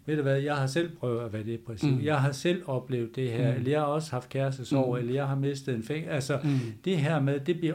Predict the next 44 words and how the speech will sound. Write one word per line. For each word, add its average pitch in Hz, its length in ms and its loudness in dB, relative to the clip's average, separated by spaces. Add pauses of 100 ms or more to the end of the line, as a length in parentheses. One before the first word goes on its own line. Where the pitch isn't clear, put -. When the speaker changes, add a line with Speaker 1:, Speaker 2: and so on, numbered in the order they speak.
Speaker 1:
oplevet, 147 800 -2 (280)
fordi 160 280 2
jeg 160 100 4
tror, 196 200 4
det 151 120 4
vil 147 100 2
være 135 100 2
angstprovokerende 135 880 0
for 113 460 -2
Speaker 2:
Det 147 120 2
vil 131 140 2
det 123 120 0
være. 101 220 -4 (120)
Speaker 1:
for 147 120 4
mange. 135 320 10
Det 175 100 10
vil, 175 100 2 (200)
det - 20 -10 (100)
vil - 60 -
det 160 80 10
også 156 120 4
være 156 160 4
for 151 80 0
mig. 107 140 2
Speaker 2:
Jamen, 131 140 0
det 175 120 6
vil 208 140 2
det 143 100 2
være. 104 260 0
Speaker 1:
Ja. 135 100 -2 (380)
Speaker 2:
Der 147 60 0
er 135 40 4
en 135 60 4
grund 180 220 4
til, 170 140 0
at 160 40 0
vi 139 40 4
ikke 123 120 0
går 123 220 -2
og, 113 260 -4
og 127 80 -6
skilter 120 360 0
med 107 180 2
det. 135 160 -2